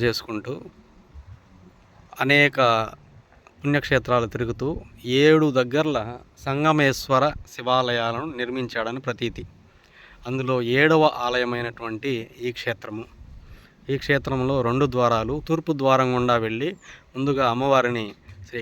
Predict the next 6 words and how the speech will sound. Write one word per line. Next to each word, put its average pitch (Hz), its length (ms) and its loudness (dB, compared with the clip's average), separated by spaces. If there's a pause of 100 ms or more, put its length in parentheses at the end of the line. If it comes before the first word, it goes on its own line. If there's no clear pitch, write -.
కామాక్షి 131 460 0
దేవిని 117 280 -4
దర్శనం 117 340 -6
చేసుకొని, 117 400 -10 (500)
తర్వాత 135 340 2 (520)
శివుణ్ణి, 127 340 -2